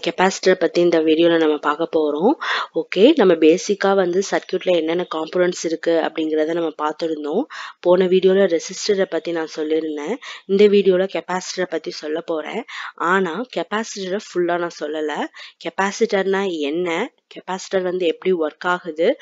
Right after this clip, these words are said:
capacitor வந்து சர்க்யூட்ல ஏசில எப்படி ஒர்க் ஆகுது, டிசில வந்து எப்படி ஒர்க் ஆகுது அப்படிங்கிறத மட்டும் தான் நான் இந்த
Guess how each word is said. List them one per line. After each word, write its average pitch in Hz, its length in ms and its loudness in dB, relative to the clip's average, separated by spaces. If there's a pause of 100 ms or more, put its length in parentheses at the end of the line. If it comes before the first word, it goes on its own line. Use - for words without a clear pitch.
(360)
capacitor 196 480 -2
வந்து 190 240 -2
சர்க்யூட்ல 170 480 -4 (200)
ஏசில 202 380 2
எப்படி 180 240 -4
ஒர்க் - 220 -8
ஆகுது, 165 240 -2 (140)
டிசில 190 320 -4 (100)
வந்து 170 200 -4
எப்படி 165 220 -4
ஒர்க் 156 240 -8
ஆகுது 165 320 -4
அப்படிங்கிறத 160 520 -6
மட்டும் 151 240 -12
தான் 170 120 -6
நான் 151 120 -6
இந்த 151 120 -8